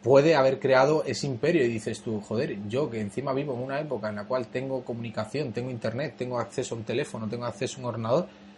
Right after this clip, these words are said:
¿cómo no soy capaz?". Y este hombre con menos recursos, se, se le ocurrían esas cosas, no, no lo entiendo.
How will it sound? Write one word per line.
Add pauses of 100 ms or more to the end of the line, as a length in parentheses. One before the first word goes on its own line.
(160)
¿cómo
no
soy
capaz?". (680)
Y
este
hombre
con
menos
recursos, (380)
se, (120)
se
le
ocurrían
esas
cosas,
no,
no
lo
entiendo.